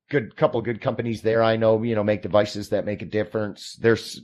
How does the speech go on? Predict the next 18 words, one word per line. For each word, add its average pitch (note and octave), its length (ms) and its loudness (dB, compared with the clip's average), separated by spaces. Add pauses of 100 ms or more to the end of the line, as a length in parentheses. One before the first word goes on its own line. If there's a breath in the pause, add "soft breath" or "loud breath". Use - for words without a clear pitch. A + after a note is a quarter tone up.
(160)
some A#2 280 -2
fraud G#2+ 380 6
devices G2 480 0
out F#2 160 4
there G2 120 0
that F2+ 120 -2
don't F#2 180 -2
work F#2 220 -4
worth F#2 180 -6
a - 40 -14
crap F#2 420 -2
neither E2+ 320 -6
that D#2+ 120 -4
are D2+ 100 -6
built E2+ 320 -6 (260)
really F2 260 -4
cheap. G#2 420 -8 (840)
Uh, D2 340 -8